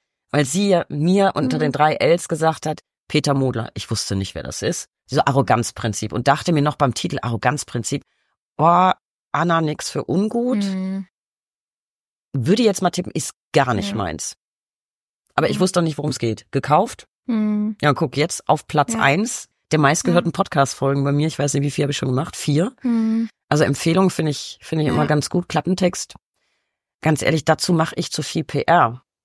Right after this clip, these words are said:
Speaker 2: Exakt, ja, da hört
Speaker 1: Ich,
Speaker 2: sich alles gut an.
Speaker 1: ich
Speaker 2: Ja.
Speaker 1: würde aus diesem gesamten Buch
Speaker 2: Mhm.
Speaker 1: selbstverständlich
Speaker 2: Mhm.
Speaker 1: den geilsten Part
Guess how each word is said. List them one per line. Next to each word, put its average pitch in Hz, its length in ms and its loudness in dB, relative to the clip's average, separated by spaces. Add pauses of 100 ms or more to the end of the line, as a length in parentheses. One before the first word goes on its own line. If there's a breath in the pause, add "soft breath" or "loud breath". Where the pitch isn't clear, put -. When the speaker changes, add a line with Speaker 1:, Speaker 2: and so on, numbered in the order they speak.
(520)
Speaker 2:
Exakt, 269 500 -4
ja, 190 160 -2
da 220 80 0
hört 240 100 4
Speaker 1:
Ich, 156 120 2
Speaker 2:
sich - 100 0
alles 370 300 0
gut 175 240 -6
an. 180 400 -6 (120)
Speaker 1:
ich 151 140 0
Speaker 2:
Ja. 220 200 0
Speaker 1:
würde 190 640 4 (480)
aus 175 260 2
diesem 170 300 2
gesamten 170 600 0
Buch 185 320 2
Speaker 2:
Mhm. 220 60 -4
Speaker 1:
selbstverständlich 214 1600 0 (220)
Speaker 2:
Mhm. 220 80 -8 (340)
Speaker 1:
den 139 220 2
geilsten 180 640 0
Part 185 360 -4